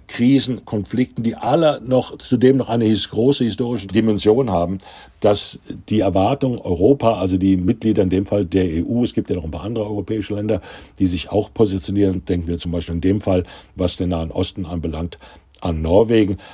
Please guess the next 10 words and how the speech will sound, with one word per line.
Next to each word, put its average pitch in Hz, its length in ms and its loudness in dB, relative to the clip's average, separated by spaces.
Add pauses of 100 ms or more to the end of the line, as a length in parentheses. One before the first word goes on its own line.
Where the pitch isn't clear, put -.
(120)
dass 101 220 0
man 98 220 0 (140)
nicht 123 340 2
unbedingt 113 460 0
erwarten 92 400 -2
solle, 87 380 -2 (200)
dass 85 220 -2
alle 87 240 0
an 80 80 -2
einem, 80 380 -4